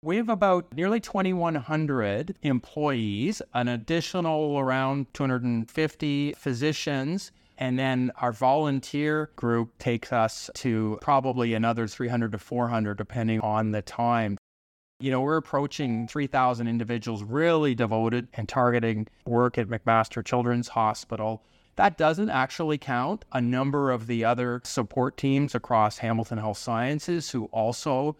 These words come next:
play a big role in supporting McMaster Children's Hospital. So really, really huge number of folks in this region. And again, we have employees from all across this region who come to work at M C H.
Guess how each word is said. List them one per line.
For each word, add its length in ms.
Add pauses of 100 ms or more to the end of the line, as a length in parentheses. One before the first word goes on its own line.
(140)
play 200
a 80
big 240
role 560
in 160
supporting 540
McMaster 480
Children's 400
Hospital. 560 (260)
So 220
really, 680
really 400
huge 360
number 380
of 120
folks 420
in 200
this 280
region. 500
And 120
again, 240
we 100
have 120
employees 480
from 380 (100)
all 320
across 600 (100)
this 240
region 360
who 360
come 240
to 100
work 380
at 160
M 220
C 260
H. 380